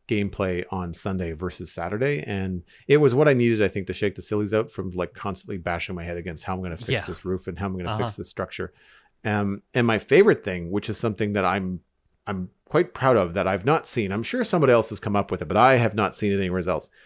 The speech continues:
Speaker 1: But I used a combination of mud, muddy mangrove roots, and the way that I placed the mangrove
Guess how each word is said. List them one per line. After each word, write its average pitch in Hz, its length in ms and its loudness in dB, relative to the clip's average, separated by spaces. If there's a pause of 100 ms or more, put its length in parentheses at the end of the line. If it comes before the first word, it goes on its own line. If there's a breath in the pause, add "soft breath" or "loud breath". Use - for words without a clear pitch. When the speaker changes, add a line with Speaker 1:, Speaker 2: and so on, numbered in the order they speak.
(380 soft breath)
Speaker 1:
But 113 140 0
I 123 40 4
used 143 380 4
a 139 40 -4
combination 117 760 0 (880)
of 95 200 -4
mud, 117 400 0 (560)
muddy 113 340 2
mangrove 120 640 2
roots, 95 440 -2 (760)
and 95 560 -4 (520)
the 107 140 0
way 110 340 4
that 117 140 4
I 113 80 4
placed 104 560 -4
the 98 360 -4
mangrove 101 840 -2